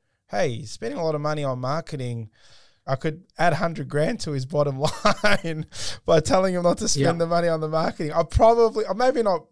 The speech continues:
Speaker 1: definitely, but I'm gonna probably say I probably would have. But I've definitely changed my mind since I've met you. I actually think accountants have to be the ones that actually educate clients that in order to grow your business,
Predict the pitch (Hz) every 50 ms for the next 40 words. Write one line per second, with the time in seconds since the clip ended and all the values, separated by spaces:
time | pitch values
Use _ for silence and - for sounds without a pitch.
0 | 160 180 143 139 147 147 143 - - 151 156 156 170 185 185 180 208 160 151 147
1 | 147 - - - - - - _ - 147 143 151 175 180 156 139 - 143 131 123
2 | 120 - 131 127 117 117 117 - 143 127 120 117 110 120 117 113 113 110 131 139
3 | 131 - - - _ _ _ 143 143 147 139 - - 175 170 - - 139 131 127
4 | - - 135 131 127 117 127 123 120 123 123 120 117 113 - - 120 117 123 117
5 | 117 120 123 120 120 - 127 135 135 131 127 117 131 135 131 123 - - 143 131
6 | 120 120 - 135 131 131 127 120 - - _ _ _ _ _ _ 143 127 - -
7 | 160 156 156 160 156 151 135 - - 151 147 - - - 147 131 127 143 143 139
8 | 139 143 143 139 139 135 - - - - _ _ - 131 139 139 143 151 156 165
9 | 160 165 156 160 156 - - 160 151 151 160 - 220 - - 196 156 139 - -
10 | - 139 131 127 127 123 123 120 - - - 135 131 127 120 - _ _ _ _
11 | - 151 147 147 156 170 175 - - 135 127 127 131 139 151 175 196 185 156 123
12 | 135 123 113 120 120 113 113 113 - -